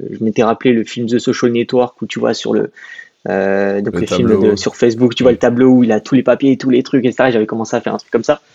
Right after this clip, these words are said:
Speaker 1: Et, euh, au final, je m'étais jamais vraiment lancé. Euh, je sais pas pourquoi, mais j'avais ce truc structuré. Je, je me disais, « Ah, faut que ce soit parfait, faut que ce soit bien, et cetera. » Au final, j'avais jamais créé.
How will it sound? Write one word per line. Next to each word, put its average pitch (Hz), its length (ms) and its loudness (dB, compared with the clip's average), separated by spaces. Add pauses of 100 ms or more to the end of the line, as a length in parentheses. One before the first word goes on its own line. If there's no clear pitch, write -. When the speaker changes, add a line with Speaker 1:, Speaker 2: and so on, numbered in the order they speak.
(440)
Speaker 1:
Et, 110 140 4
euh, 113 140 6
au 117 40 2
final, 147 220 2
je 127 80 -4
m'étais 120 180 0
jamais 123 180 0
vraiment 120 260 0
lancé. 127 360 -2 (400)
Euh, 104 1040 -2 (560)
je - 60 -12
sais - 120 -2
pas 123 120 0
pourquoi, 151 360 2
mais 113 400 -2
j'avais 123 200 0
ce 151 100 0
truc 156 340 0
structuré. 139 840 0
Je, 110 60 -14 (220)
je - 100 -20
me 120 60 -8
disais, « 110 140 -2
Ah, 127 100 0
faut 110 80 -16
que - 60 -18
ce - 60 -14
soit 104 140 -6
parfait, 120 340 -8
faut - 120 -18
que - 60 -18
ce - 40 -14
soit 110 100 -4
bien, 113 200 -2
et 107 60 -4
cetera. » 113 280 -2
Au 113 40 -6
final, 120 180 -4
j'avais 113 200 -8
jamais 104 160 -6
créé. 127 200 -6